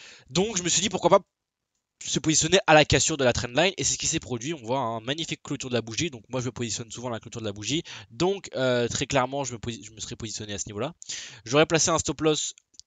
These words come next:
honnêtement, euh, pour sécuriser, je l'aurais mis sous le six cent dix-huit, voire même sous le plus bas juste là, pour vraiment,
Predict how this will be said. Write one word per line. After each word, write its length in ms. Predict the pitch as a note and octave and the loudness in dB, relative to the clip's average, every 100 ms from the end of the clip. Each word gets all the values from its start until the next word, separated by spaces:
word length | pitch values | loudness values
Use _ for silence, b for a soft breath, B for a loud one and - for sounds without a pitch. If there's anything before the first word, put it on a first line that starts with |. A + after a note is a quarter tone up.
| _ - - | _ -20 -10
honnêtement, 560 | D#3 D#3 D3 D3+ C#3 C#3 B2+ | -4 -4 -4 -4 -6 -6 0
euh, 180 | A#2+ A2+ | 2 2
pour 180 | A#2+ | 0
sécuriser, 460 | - - B2+ A#2+ C3 | -2 -2 -4 -2 -2
je 60 | A#2 | -2
l'aurais 200 | A2+ A2 | -4 -4
mis 120 | A#2 | -4
sous 320 | - D#3 D#3 | -4 -4 -6
le 120 | C#3 | -4
six 200 | A#2+ - | 0 2
cent 160 | - C3+ | 0 -2
dix-huit, 240 | B2 C#3+ | -6 -4
voire 160 | A#2 A#2 | 0 -2
même 140 | C3 | -2
sous 200 | A#2 D#3 | -8 -8
le 100 | C#3+ | -8
plus 200 | A2+ B2+ | -8 -6
bas 180 | A#2+ B2 | 0 0
juste 240 | A2+ - | -2 -8
là, 240 | A2+ B2 C#3+ | -2 -2 -2
pour 200 | - G2 | -8 -10
vraiment, 380 | G#2 A#2 A#2+ | -8 -6 -6